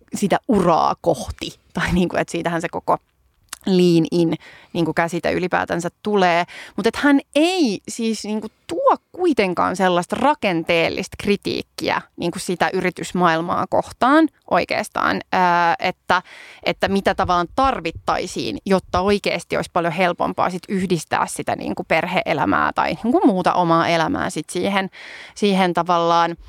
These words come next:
intohimoiseen työntekoon. Vaan se, se, niinku, mitä hän tarjoaa, on se, että hän sanoo, että joo, että pitää, niinku,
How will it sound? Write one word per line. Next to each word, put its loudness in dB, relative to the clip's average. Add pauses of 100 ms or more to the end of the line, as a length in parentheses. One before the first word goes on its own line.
(440)
intohimoiseen 0 (260)
työntekoon. 2 (680)
Vaan 2
se, 2 (180)
se, 2
niinku, 4
mitä 2
hän 0
tarjoaa, 4
on 0
se, 4
että -2
hän -2
sanoo, 4
että -2
joo, 4
että -2
pitää, 0
niinku, 0